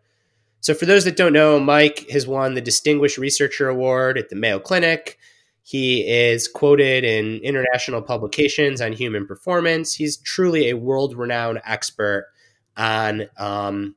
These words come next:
human performance, on health, but he's also a practicing physician. The guy's incredible. More importantly, he's sixty-two. He's super successful, and he's not an egotistical jerk.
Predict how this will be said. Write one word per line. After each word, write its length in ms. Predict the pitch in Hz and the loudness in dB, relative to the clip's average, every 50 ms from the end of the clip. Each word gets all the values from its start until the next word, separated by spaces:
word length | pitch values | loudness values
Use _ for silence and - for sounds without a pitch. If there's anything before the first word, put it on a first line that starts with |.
| _ - - | _ -16 -16
human 360 | _ - - 160 156 151 139 139 | _ -4 -2 0 0 0 0 -2
performance, 600 | - 123 - - 190 185 170 175 170 160 147 - | -8 -12 -6 -2 -2 0 0 0 0 -2 -2 -6
on 140 | 101 117 | -8 -8
health, 500 | 110 107 156 156 151 147 147 143 - _ _ _ | -6 -4 -2 0 0 0 0 -2 -8 _ _ _
but 80 | 107 | -12
he's 180 | 95 113 120 123 | -10 -8 -6 -4
also 300 | 131 131 123 - 117 101 | -4 -4 -4 -4 -6 -8
a 40 | 98 | -6
practicing 520 | - 135 120 110 - 110 - - 104 101 | -2 -2 -2 -2 -4 -6 -6 -6 -6 -8
physician. 640 | - - 117 147 147 - - 160 156 147 147 143 139 | -8 -2 0 0 0 2 2 0 0 0 0 -2 -6
The 80 | 143 | -2
guy's 240 | 143 156 151 147 139 | 0 2 2 2 2
incredible. 640 | 127 110 - - 110 107 110 101 107 101 107 107 - _ _ - - _ _ _ _ _ _ _ _ | -2 -4 -4 -4 -2 -2 -2 -4 -4 -4 -4 -6 -8 _ _ -20 -20 _ _ _ _ _ _ _ _
More 180 | - 165 190 180 | 2 4 4 4
importantly, 880 | 170 - - 277 311 302 196 120 110 120 107 107 131 151 147 143 _ _ | 4 2 2 4 6 6 6 6 6 6 6 6 6 4 0 -4 _ _
he's 240 | _ 135 151 143 - | _ -2 0 2 2
sixty-two. 800 | - 208 208 - - 233 220 - - 165 131 120 123 165 196 - _ _ _ _ _ _ _ _ _ | 2 2 2 0 -4 -4 -4 -2 0 2 2 2 2 0 -2 -6 _ _ _ _ _ _ _ _ _
He's 600 | _ - 156 147 143 139 131 - - - _ _ _ _ _ _ | _ 2 4 4 4 4 2 -2 -4 -6 _ _ _ _ _ _
super 400 | - - - - 233 - 233 226 | -10 -6 -2 -2 -2 2 4 4
successful, 600 | 220 - 214 208 - 180 165 165 - - 185 185 | 4 4 0 0 0 0 0 0 0 -2 -2 0
and 120 | 160 151 139 | 0 -2 -2
he's 160 | 147 151 135 | -2 -4 -2
not 240 | 151 151 143 143 139 | 0 0 0 0 -2
an 120 | 135 135 | -2 -4
egotistical 640 | 127 123 127 120 120 - 113 - - 107 - 110 95 | -4 -4 -4 -4 -4 -6 -8 -6 -8 -8 -8 -8 -8
jerk. 360 | - 95 - - - - | -8 -10 -10 -12 -16 -20